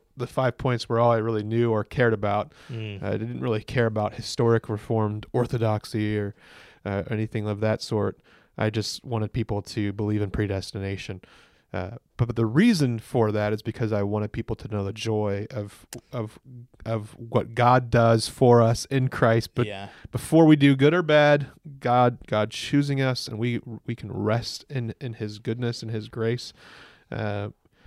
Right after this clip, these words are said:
Speaker 1: and so, yeah, there were some struggles even coming into that belief and wrestling with, well, why aren't all predestined?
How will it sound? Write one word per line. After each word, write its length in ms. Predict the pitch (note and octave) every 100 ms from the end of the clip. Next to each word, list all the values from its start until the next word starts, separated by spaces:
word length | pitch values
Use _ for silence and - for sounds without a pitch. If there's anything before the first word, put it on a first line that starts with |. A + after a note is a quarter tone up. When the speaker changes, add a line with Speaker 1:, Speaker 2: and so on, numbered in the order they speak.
| - -
Speaker 1:
and 80 | C#3+
so, 60 |
yeah, 340 | F#3 F3 D3 D#3
there 280 | C#3+ D3 C3+
were 400 | B2+ A#2 A#2+ B2 _ _ _ - -
some 180 | - A#2
struggles 560 | - - A#2 A#2+ C#3 B2+
even 360 | B2 A#2+ A#2 - - - _ - -
coming 300 | - B2 A#2
into 300 | A#2 A#2 -
that 220 | A#2 A2
belief 440 | G2+ A2 A2 A#2+ -
and 200 | G2+ G2+
wrestling 500 | G#2+ - A#2 G#2+ G#2
with, 320 | G#2 G#2 -
well, 500 | G#2+ G#2+ A#2 A2 G#2 D3
why 240 | B2+ G#2+
aren't 180 | G#2 G#2+
all 400 | - A#2+ A2 A2
predestined? 800 | A2 A#2 A2 A#2 A#2+ - B2+ A#2